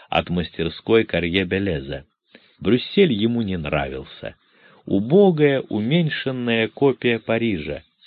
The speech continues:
От этого он ещё сильнее скучал по родному городу, хотя там сейчас было совсем не сладко.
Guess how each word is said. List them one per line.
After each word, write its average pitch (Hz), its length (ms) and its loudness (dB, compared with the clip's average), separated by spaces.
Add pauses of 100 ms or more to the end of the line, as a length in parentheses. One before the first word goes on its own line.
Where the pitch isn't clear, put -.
(380)
От - 220 2
этого 147 260 6
он 131 100 2
ещё 127 420 0
сильнее 107 720 2
скучал 92 600 0
по 80 140 -4
родному 85 500 0
городу, 120 540 4 (320)
хотя - 320 0
там 175 320 2
сейчас 120 420 0
было 104 240 0
совсем 92 440 -2
не 78 100 -4
сладко. - 580 -10